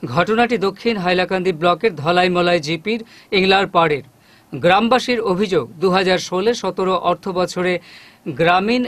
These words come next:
এই সড়ক নির্মাণে ত্রিশ লক্ষ টাকা বরাদ্দ হয় তৎকালীন জিপি সভাপতির প্রচেষ্টায়। কিন্তু বর্তমান জিপি সভাপতি কোনো ধরনের গ্রাম সভা না করেই বরাদ্দকৃত ওই অর্থরাশি থেকে পনেরো লক্ষ টাকা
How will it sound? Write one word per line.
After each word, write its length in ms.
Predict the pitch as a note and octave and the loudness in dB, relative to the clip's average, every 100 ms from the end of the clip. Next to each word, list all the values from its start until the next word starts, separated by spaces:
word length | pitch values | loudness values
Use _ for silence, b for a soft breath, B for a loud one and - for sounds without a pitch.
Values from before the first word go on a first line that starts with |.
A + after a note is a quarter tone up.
| - | 0
এই 200 | F#3 F3 | 0 0
সড়ক 420 | - F3 G#3+ G#3+ | 0 2 0 -2
নির্মাণে 460 | F3+ E3+ F3 C#3+ B2 | -2 0 0 -2 -6
ত্রিশ 300 | F#3 A3+ - | -6 -4 0
লক্ষ 280 | F3+ F3 G3+ | 0 0 -6
টাকা 300 | F#3 F3+ F3+ | -6 -2 0
বরাদ্দ 380 | E3+ E3+ D#3+ F#3 | 2 2 0 -4
হয় 240 | D#3+ A#3 | 0 0
তৎকালীন 520 | G3 E3+ - F3+ F3+ | 0 -4 -2 -2 -2
জিপি 280 | C#3+ D#3 A3+ | -4 -6 -8
সভাপতির 680 | - E3 E3+ E3 E3+ E3+ D3+ B B - | -8 -6 -4 -4 -2 -2 -4 B B -6
প্রচেষ্টায়। 580 | G3 G3+ G#3 - C#3 B2+ _ B B B B | -4 -2 -4 -2 -4 -6 _ B B B B
কিন্তু 220 | C4 C4 | -2 0
বর্তমান 500 | A3+ F#3+ G3 B3+ C4 | 2 0 0 0 -2
জিপি 260 | G3 G3+ G#3 | -2 -4 -6
সভাপতি 500 | - F#3+ F#3+ F#3 B3 | -6 -4 -4 -4 -6
কোনো 240 | A#3 F#3+ | -2 -2
ধরনের 380 | F3 F3+ F#3 F#3 | -2 -2 0 -2
গ্রাম 300 | D3 D3+ E3+ | 0 0 0
সভা 380 | F#3 A3+ F#3+ G#3 | -2 -4 -2 -4
না 260 | F3 D3+ D#3+ | 0 0 0
করেই 400 | G3 G3 D3+ A2+ B B B | 2 2 0 -4 B B B
বরাদ্দকৃত 680 | D#3 F3+ A#3 G#3 B3 A#3 A#3+ | 0 2 2 2 -2 -2 0
ওই 280 | A#3+ - F3 | 0 2 0
অর্থরাশি 640 | F3+ F3 - G3+ F#3 F3+ F#3+ | 2 2 2 -2 0 -2 -8
থেকে 280 | F3 E3+ | -6 -4
পনেরো 380 | G#3+ F3 F3 G3+ | -2 0 0 0
লক্ষ 300 | F#3+ D#3 - | 0 0 -4
টাকা 440 | E3+ E3+ D#3+ D#3+ | -4 -2 0 -2